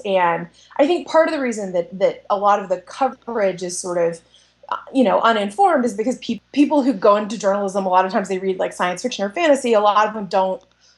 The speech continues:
you know, aren't as familiar with the romance genre. So, you know, there's so, there's, like, nobody who sort of has, you know, people don't necessarily have the, the passion for it. Um, and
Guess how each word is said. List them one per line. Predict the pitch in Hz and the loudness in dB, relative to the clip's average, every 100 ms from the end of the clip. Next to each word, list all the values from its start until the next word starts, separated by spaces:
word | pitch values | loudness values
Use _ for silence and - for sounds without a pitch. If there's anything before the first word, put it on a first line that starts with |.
| - | -6
you | 226 - - 202 | -6 -6 -10 -2
know, | 202 | 0
aren't | - 220 214 | 0 0 0
as | 214 | -4
familiar | 220 196 190 180 | -4 0 0 0
with | 180 | -4
the | 180 | -4
romance | 165 165 156 175 | -4 -4 -6 -4
genre. | 151 131 156 185 | -2 -2 -2 -4
So, | - 190 185 185 | 4 4 4 0
you | 208 | 0
know, | 180 180 - - | 0 -4 -2 4
there's | 247 247 | 4 6
so, | 262 247 | 4 4
there's, | 220 233 226 240 | 2 0 2 -2
like, | 202 | -2
nobody | 220 226 214 208 202 | 0 0 0 -4 -6
who | 220 | -6
sort | 185 190 175 | -4 -4 -4
of | |
has, | - 185 180 - | 0 2 0 -4
you | 220 | -4
know, | 185 | -4
people | - 262 254 | 0 0 2
don't | 196 196 190 | 2 0 0
necessarily | 196 - 190 180 180 | -4 -2 0 2 0
have | 180 175 175 | 0 0 0
the, | 165 151 196 - _ - _ | -2 0 -2 -8 _ -20 _
the | 202 | -2
passion | - 226 220 185 | 4 4 2 -6
for | - 82 | -8 -6
it. | 82 - | -6 -2
Um, | 190 180 160 165 165 _ - _ | 0 0 -2 -8 -16 _ -20 _
and | - 208 196 | -4 -2 -4